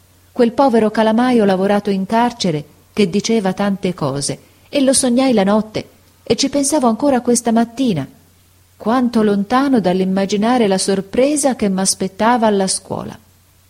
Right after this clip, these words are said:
Entrato appena nel mio nuovo banco, accanto a De Rossi, e scritto il problema d'aritmetica dell'esame mensile, raccontai al mio compagno tutta la storia del prigioniero e del calamaio, e come il calamaio era fatto,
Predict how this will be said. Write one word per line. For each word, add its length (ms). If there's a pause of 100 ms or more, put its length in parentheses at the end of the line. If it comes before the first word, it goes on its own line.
(320)
Entrato 480
appena 360
nel 160
mio 120
nuovo 300
banco, 600 (120)
accanto 420
a 40
De 140
Rossi, 480 (300)
e 140
scritto 380
il 80
problema 420
d'aritmetica 760
dell'esame 540
mensile, 640 (360)
raccontai 640
al 60
mio 180
compagno 580
tutta 240
la 100
storia 400
del 160
prigioniero 640
e 140
del 180
calamaio, 640 (240)
e 180
come 260
il 80
calamaio 520
era 120
fatto, 480